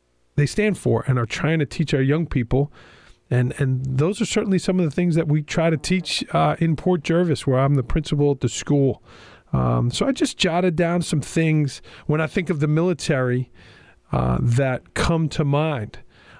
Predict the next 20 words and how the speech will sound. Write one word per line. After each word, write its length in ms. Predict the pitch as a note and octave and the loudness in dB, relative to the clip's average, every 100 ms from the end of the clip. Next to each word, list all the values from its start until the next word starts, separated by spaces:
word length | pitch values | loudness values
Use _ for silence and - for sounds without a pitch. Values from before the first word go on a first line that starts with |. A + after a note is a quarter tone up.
| - | -4
I, 200 | B2 B2+ | -2 0
I 40 | |
did 160 | C3+ C3+ | 0 0
not 200 | C#3+ C#3+ | 0 0
grow 260 | C3 C#3 D3 | 2 2 2
up 140 | - | 0
in 80 | D3+ | 0
a 40 | |
military 600 | C#3 C#3+ D3 - D3+ C#3+ | 2 0 0 0 0 0
family. 640 | - - C#3 D3+ F3 G#3+ - - | 0 0 2 2 2 -2 -8 -4
Uh, 280 | C3 A#2 - | -2 0 0
I 120 | A#2+ | 0
did 220 | A#2+ A#2+ | 0 2
not 280 | B2 B2+ - | 0 0 -4
have, 460 | - C3 A#2+ A#2+ - - - _ | -2 0 0 -2 -8 -20 -20 _
uh, 140 | A2+ G#2+ | -2 0
direct 480 | A2+ A2+ C3 - | 2 2 0 -2
relatives 640 | B2 B2+ C#3 C#3 D#3 D3 B2+ | 0 2 0 0 0 0 0
that 180 | B2+ B2 | -2 0
were, 280 | A#2+ A#2 | 0 -2